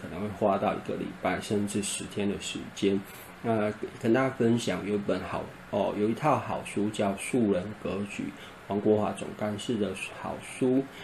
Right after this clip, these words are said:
那可以，呃，可以得到一些答案啊。比如说里面有一个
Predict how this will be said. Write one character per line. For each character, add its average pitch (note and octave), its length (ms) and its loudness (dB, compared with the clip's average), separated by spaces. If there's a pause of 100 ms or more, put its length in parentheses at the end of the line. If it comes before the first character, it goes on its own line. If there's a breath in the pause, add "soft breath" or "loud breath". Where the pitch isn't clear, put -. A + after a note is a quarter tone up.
(160 loud breath)
那 A#2 100 0
可 A2+ 200 2
以， F#2 160 4 (400)
呃， F#2+ 340 0
可 - 140 0
以 A#2 100 6 (100)
得 G#2 140 0
到 A2 160 6
一 - 60 4
些 B2+ 280 4
答 F#2+ 180 0
案 G#2 280 2 (180)
啊。 - 100 -2
比 A2+ 120 0
如 G#2+ 180 4
说 B2 240 4
里 A2 120 6
面 A2 260 4
有 D2+ 220 0
一 G#2 120 -2
个 G2+ 320 4